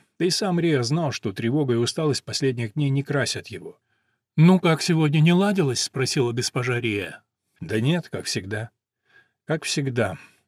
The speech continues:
Это означало, что новая сыворотка, присланная из Парижа, оказалась, по-видимому, менее действенна, чем первая, и что цифры смертности растут. Но по-прежнему профилактическую вакцинацию приходится делать только в семьях, где уже побывала чума.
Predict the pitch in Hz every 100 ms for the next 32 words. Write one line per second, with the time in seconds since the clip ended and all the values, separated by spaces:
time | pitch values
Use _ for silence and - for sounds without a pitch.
0 | _ 151 175 151 165 180 156 - 156 160
1 | 151 147 196 180 135 - 113 139 131 139
2 | 131 127 - 143 165 123 131 127 143 131
3 | - 120 147 139 139 135 131 - 147 160
4 | 131 104 101 117 156 - 139 131 - 143
5 | 165 113 90 - - - - 110 135 -
6 | 170 143 131 - 160 160 175 - 156 151
7 | - 120 87 _ - - - - 143 214
8 | 226 220 226 190 165 135 135 - 147 151
9 | 185 - - 143 139 - 147 165 - 131
10 | 131 123 135 117 120 143 143 123 139 127
11 | 127 - 151 180 180 139 127 117 123 117
12 | 131 139 123 117 117 120 110 - 110 101
13 | 78